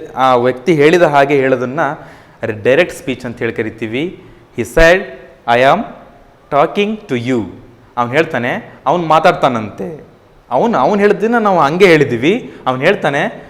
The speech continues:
ಅವ್ನು ಹೇಳಿದ, ಅವ್ನು ಮಾತಾಡ್ತಾನಂತೆ. ಅವ್ನು ಹೇಳಿದ್ದು ಅದು,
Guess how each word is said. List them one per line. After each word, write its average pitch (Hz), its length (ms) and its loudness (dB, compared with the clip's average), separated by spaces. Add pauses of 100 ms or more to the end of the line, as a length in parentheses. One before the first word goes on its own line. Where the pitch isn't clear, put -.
ಅವ್ನು 135 160 -2
ಹೇಳಿದ, 170 240 4 (360)
ಅವ್ನು 143 200 0
ಮಾತಾಡ್ತಾನಂತೆ. 113 960 -2 (720)
ಅವ್ನು 170 220 0
ಹೇಳಿದ್ದು 147 400 0
ಅದು, 107 360 -4